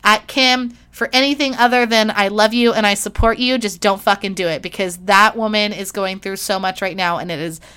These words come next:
not even worth it. It's your hot gossip, you guys. And, um, we're gonna go into I'm Sorry What, and, uh, we're gonna talk about another celebrity,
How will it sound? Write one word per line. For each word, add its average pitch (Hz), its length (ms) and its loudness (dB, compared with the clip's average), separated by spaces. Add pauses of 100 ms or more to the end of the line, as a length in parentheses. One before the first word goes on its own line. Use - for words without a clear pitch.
(260)
not 202 440 2
even 175 220 -10
worth - 200 -20
it. 135 180 -20 (1000)
It's - 100 -12
your 269 80 2
hot 208 220 0
gossip, 208 340 -4
you 185 80 -16
guys. 208 400 -8 (540)
And, 277 560 2
um, 262 440 2
we're 285 160 2
gonna 370 280 -4
go 240 220 2
into 233 240 -2
I'm 214 180 0
Sorry 202 260 -2
What, 170 400 -6
and, 175 580 -4 (120)
uh, 156 420 -2
we're 220 120 0
gonna 240 120 0
talk 247 200 4
about 214 200 4
another 185 300 -2
celebrity, 180 680 -4